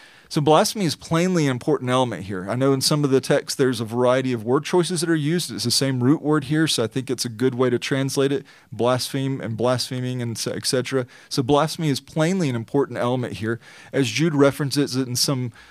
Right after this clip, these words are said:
uh, some form three times in this section, once per verse.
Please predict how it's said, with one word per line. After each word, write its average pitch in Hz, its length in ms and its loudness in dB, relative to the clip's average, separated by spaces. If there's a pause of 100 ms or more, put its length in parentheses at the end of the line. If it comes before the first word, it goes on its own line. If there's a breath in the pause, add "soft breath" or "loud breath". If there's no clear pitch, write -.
(180 loud breath)
uh, 117 120 -2
some 190 300 2
form 127 340 -2
three 151 280 -2
times 139 340 -2
in 127 60 -4
this 123 120 0
section, 123 560 -2
once 151 220 0
per 175 220 0
verse. 120 420 -2